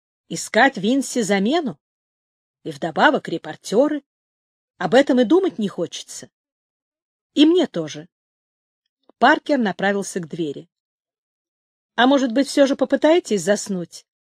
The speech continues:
Если бы не служба, спал бы я сейчас крепким сном.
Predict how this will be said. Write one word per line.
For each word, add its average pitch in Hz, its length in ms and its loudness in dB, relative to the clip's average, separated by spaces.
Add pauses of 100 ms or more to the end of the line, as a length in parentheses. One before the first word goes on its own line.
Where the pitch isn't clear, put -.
(600)
Если 240 420 2
бы 233 120 4
не 226 120 4
служба, 214 680 0 (680)
спал 359 420 2
бы 190 120 -2
я 180 140 0
сейчас 190 440 -4
крепким 190 460 -4
сном. 180 440 -6